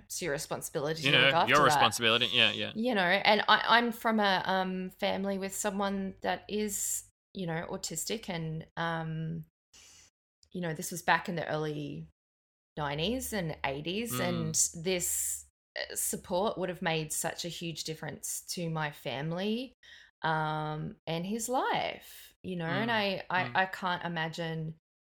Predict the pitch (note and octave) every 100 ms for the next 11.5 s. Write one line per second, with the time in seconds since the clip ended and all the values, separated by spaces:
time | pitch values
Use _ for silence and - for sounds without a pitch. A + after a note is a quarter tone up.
0 | - F3 F3+ E3+ - F3 E3+ D#3+ D#3+ D#3+
1 | E3 D#3+ D#3 D#3 D3+ D#3 D#3+ E3+ E3 D3+
2 | - _ - _ _ _ - - F3+ F3
3 | F3 G#3 A3 G3+ D#3 D#3 D#3 D#3 D#3+ E3
4 | E3 E3 D#3+ D#3+ E3 - F3 E3 E3 -
5 | - G3+ G3+ G#3+ - F3+ E3+ D#3+ D#3+ -
6 | _ _ _ - - - - - - _
7 | - F#3+ F3+ D4 - - G3+ E3 - E3+
8 | D#3 D#3+ - D3 D#3 E3+ E3 - F#3+ -
9 | - F#3+ G3+ A3 G#3 G3+ - B3 B3+ E3
10 | - F3 D4+ - D#3+ D#3 D#3 D#3+ - -
11 | F#3 - - - -